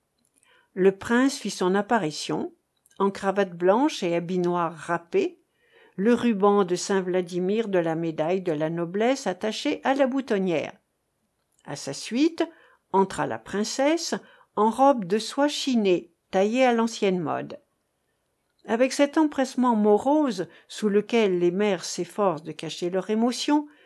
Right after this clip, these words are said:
elle se mit à ajuster la jupe de sa fille,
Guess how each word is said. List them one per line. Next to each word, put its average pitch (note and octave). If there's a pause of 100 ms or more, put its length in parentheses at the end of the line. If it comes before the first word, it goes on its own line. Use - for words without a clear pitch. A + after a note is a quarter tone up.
(380)
elle C4
se -
mit E4+
à C#4+
ajuster C#4
la C#4+
jupe B3
de B3
sa B3
fille, F#3+